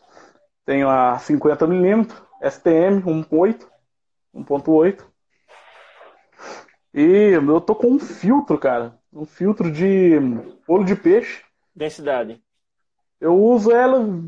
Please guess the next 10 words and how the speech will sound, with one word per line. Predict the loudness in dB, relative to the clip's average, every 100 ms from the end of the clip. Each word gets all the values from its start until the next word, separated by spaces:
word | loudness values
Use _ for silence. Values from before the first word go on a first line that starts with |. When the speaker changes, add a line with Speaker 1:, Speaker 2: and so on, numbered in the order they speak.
| -10
Speaker 1:
pouca | -2 -2 -2 -12
coisa, | -4 0 0 0
velho. | 0 -2 -2 -8
Tipo, | -4 -2 -2 -2 -6 -10 _ _ _ _ _
eu, | -6
eu | -2 0
usei | 0 0
lá | 0
umas | -2 -4
três | -2 0 0